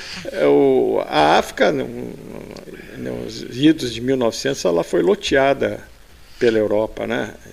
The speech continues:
Speaker 2: Distribuiu área pra França, área pra Portugal, tu-,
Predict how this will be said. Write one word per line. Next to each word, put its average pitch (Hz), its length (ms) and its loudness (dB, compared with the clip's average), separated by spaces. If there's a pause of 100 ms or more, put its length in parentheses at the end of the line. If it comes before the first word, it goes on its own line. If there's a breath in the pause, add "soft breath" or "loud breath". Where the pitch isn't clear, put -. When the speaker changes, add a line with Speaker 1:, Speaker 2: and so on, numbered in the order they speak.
(140)
Speaker 2:
Distribuiu 110 640 -6
área 104 220 -4
pra 107 140 -8
França, 120 720 -4
área 107 160 -8
pra 117 120 -10
Portugal, 113 840 -4 (840 soft breath)
tu-, - 160 -16